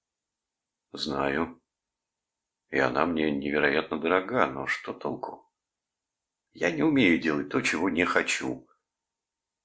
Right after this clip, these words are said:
Я не могу вести себя порядочно, если я несчастлив. Я буду зверем. Селия медленно проговорила. «Ты уйдёшь к ней?» «Да нет, конечно, она не такая.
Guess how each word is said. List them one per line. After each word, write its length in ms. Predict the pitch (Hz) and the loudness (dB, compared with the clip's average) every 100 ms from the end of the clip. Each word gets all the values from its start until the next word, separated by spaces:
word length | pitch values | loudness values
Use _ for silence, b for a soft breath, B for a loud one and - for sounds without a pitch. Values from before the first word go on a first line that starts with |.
| - | -6
Я 160 | - | -2
не 80 | 156 | 0
могу 320 | 160 104 101 | 0 0 2
вести 280 | 95 98 92 | 2 0 -2
себя 220 | 82 82 | -2 0
порядочно, 560 | 87 90 90 80 78 - | 4 4 4 2 0 -2
если 300 | 78 78 78 | -4 -4 -4
я 140 | 76 | -2
несчастлив. 840 | 78 85 - 87 76 78 76 - _ _ _ _ _ _ _ _ _ - | 0 0 2 2 2 -2 -6 -8 _ _ _ _ _ _ _ _ _ -18
Я 260 | 73 69 | -6 -2
буду 240 | 78 110 123 | -2 -2 -2
зверем. 680 | 104 170 190 139 127 127 _ _ _ _ _ _ _ _ _ _ _ _ _ _ - | -2 -2 0 -2 -4 -8 _ _ _ _ _ _ _ _ _ _ _ _ _ _ -10
Селия 420 | - 87 82 82 | 0 2 2 2
медленно 400 | 87 80 82 80 | 0 0 -2 -2
проговорила. 800 | 87 82 90 95 78 71 71 - _ _ _ _ _ _ _ _ _ _ _ | -2 0 0 0 -2 -6 -10 -12 _ _ _ _ _ _ _ _ _ _ _
«Ты 460 | 90 87 90 - - _ _ _ | -10 -8 -8 -12 -20 _ _ _
уйдёшь 560 | - 95 87 92 92 - | -16 -14 -10 -6 -4 -6
к 100 | - | -8
ней?» 420 | 98 123 143 - _ _ _ _ _ _ _ _ _ _ | -6 -6 -6 -12 _ _ _ _ _ _ _ _ _ _
«Да 260 | - 73 67 | -8 -2 -2
нет, 260 | 67 87 | -2 -2
конечно, 500 | - 95 73 - 67 | 0 0 0 -2 -4
она 260 | 65 78 78 | -2 0 2
не 200 | 76 78 | 2 -2
такая. 640 | 78 - 87 65 - - | -2 -2 -2 -2 -6 -12